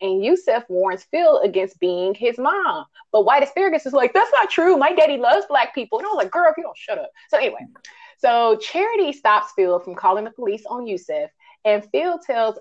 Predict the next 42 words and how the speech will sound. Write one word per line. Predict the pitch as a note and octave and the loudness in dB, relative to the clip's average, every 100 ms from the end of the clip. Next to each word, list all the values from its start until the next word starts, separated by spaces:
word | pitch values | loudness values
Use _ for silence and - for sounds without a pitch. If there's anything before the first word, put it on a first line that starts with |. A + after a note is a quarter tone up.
| - | 0
us, | A#3 C4+ C4 | 2 2 -2
the | A#3 | -6
viewers, | G3 F#3 E3+ F3+ _ _ | -2 -4 -4 -8 _ _
that | G3+ G3+ | -2 -2
he | D#4+ | 0
don't | D4+ C4+ | 0 2
like | C4 C4+ | -2 -2
his | C4 | -6
dad | A#3 G#3 G#3 G#3 | 0 2 4 4
or | F3 | 0
respect | F3+ - A#3+ - | -2 -4 -4 -6
his | A3+ | -6
dad | F#3 F3+ F#3 F3+ | -2 0 -2 -2
because | F3+ F#3 F3+ F3+ - | -2 2 2 0 -6
his | F3 D#3 | -12 -6
dad | F3+ G3 F#3 D#3+ | -2 0 0 0
didn't | F3+ C4 | 0 2
have | C4 D4 | 2 0
a | |
job. | A#3+ F3 D3 C#3+ D3+ - _ _ | 0 0 2 2 -2 -6 _ _
His | F#3+ | 0
mother | F#3+ G#3+ G#3+ F#3+ | 2 2 2 0
brought | - F3 G#3 | 2 0 2
home | A3+ A3 | -2 -4
the | A3 | -4
bacon | F#3+ F#3 F#3 F#3+ - | 0 0 0 -2 -2
and | G#3+ B3+ C4 | 0 0 2
cooked | G3+ F3+ E3+ | 0 -2 -4
it. | D#3 - _ | -6 -8 _
And | C4 D#4 | 0 0
his | D4+ C#4+ | 0 0
daddy | C4 C4+ A3+ | -2 -2 2
walked | A#3+ D4+ G#4 C5 | 0 0 -2 0
out | A#3 | 0
on | |
him. | F#3 E3+ D#3+ D#3+ _ - _ G#3+ | -2 -8 -10 -14 _ -20 _ -6
And | A3+ | -6
so | C4 B3 A#3 A3+ A3 | -2 2 2 2 0
when | A#3 A#3 A3 A3 | 0 0 0 -2
Phil | C#4+ D#4+ E4 | -2 0 0
calls | C#4+ C#4 B3+ | 0 0 0
Yusuf, | A3+ A#3+ - A#3 | -4 -8 -4 -4